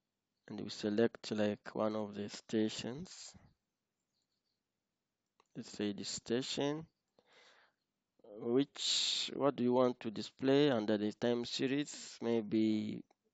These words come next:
you want to compare maximum and minimum temperatures,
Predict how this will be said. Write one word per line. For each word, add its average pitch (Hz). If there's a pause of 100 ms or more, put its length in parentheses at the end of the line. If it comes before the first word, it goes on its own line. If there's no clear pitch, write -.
you 123
want 120
to 117
compare 113
maximum 143 (1400)
and 107
minimum 107 (1900)
temperatures, -